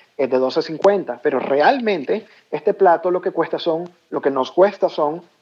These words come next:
ocho dólares. Entonces, si el, el plato nos cuesta ocho dólares y lo vendiéramos a doce, estaríamos con un margen de contribución de cuatro dólares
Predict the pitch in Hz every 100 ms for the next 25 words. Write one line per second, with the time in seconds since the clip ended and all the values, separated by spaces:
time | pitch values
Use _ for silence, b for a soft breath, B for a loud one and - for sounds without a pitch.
0 | _ _ _ - 151 147 175 214 233 131
1 | 120 - _ _ _ _ - 190 196 135
2 | 143 110 - 131 - - 202 233 240 -
3 | 240 214 - - _ _ _ _ 180 240
4 | 269 220 151 135 156 202 185 - 156 135
5 | 131 170 214 226 247 220 220 185 131 -
6 | 220 _ _ _ _ _ - 151 156 190
7 | 208 220 208 - 180 196 185 214 220 208
8 | 214 214 220 226 226 175 180 202 - 151
9 | - 170 151 151 170 151 139 180